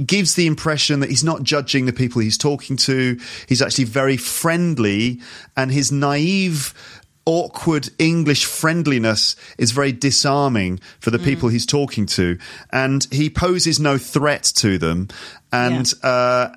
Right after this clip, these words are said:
Speaker 1: you know, he doesn't have an aggressive style. He's actually very friendly and very nice. And as a result, people kind of open up to him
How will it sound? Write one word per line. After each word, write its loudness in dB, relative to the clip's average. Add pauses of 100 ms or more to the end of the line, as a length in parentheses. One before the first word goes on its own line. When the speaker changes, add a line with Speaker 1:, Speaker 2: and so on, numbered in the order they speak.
(300)
Speaker 1:
you 2
know, 2
he 2
doesn't 0
have -2
an 6
aggressive 0
style. 2
He's 0
actually 0
very 2
friendly 0
and -2
very 2
nice. 0 (280)
And 0
as 0
a 0
result, 0
people 0
kind 0
of -2 (100)
open 0
up -2
to 2
him 0